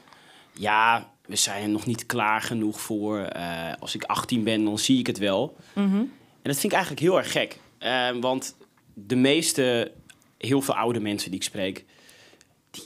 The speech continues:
Speaker 1: die hebben echt niet per se meer verstand van politiek dan jonge mensen van zestien jaar. Eh, er zijn heel veel mensen die achteraf ook spijt van hun stem hebben, omdat ze toch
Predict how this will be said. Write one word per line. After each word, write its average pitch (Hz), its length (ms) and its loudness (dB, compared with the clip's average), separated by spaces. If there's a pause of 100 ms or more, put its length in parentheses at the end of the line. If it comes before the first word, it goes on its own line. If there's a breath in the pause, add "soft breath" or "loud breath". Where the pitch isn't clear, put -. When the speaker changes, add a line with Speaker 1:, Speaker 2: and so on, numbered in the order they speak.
Speaker 1:
die 107 160 -6
hebben 127 220 -2
echt 143 200 -4
niet 139 160 -2
per 117 100 -8
se 117 220 -2
meer 123 220 0
verstand 127 380 -6
van 107 160 -6
politiek 110 460 -4
dan 107 160 -2
jonge 123 220 0
mensen 110 300 -4
van 104 140 -8
zestien 143 360 -4
jaar. 113 320 -2 (400 soft breath)
Eh, 113 300 -6
er 120 60 -4
zijn 123 180 -4
heel 143 160 2
veel 147 140 0
mensen 123 360 0
die 120 120 0
achteraf 127 400 -2
ook - 200 -4
spijt 123 440 0
van 113 140 -8
hun 113 120 -2
stem 98 320 -2
hebben, 95 220 -6
omdat 92 180 -6
ze 101 140 -8
toch - 280 -6